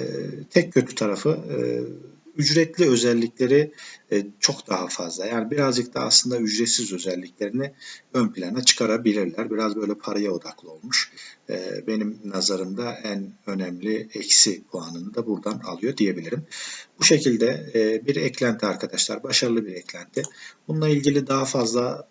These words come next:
bilgiye, daha detaylı bilgiye ihtiyaç duyarsanız web sayfamdaki blog bölümünü okuyabilirsiniz. Burada, e, Eitifi uygula-, e, eklentisiyle ilgili daha ayrıntılı bilgiler var.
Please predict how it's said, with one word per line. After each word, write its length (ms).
bilgiye, 540
daha 240
detaylı 440
bilgiye 400
ihtiyaç 460
duyarsanız 560
web 280
sayfamdaki 800
blog 380
bölümünü 460
okuyabilirsiniz. 880
Burada, 460
e, 60
Eitifi 520
uygula-, 440
e, 320
eklentisiyle 800
ilgili 300
daha 180
ayrıntılı 540
bilgiler 400
var. 260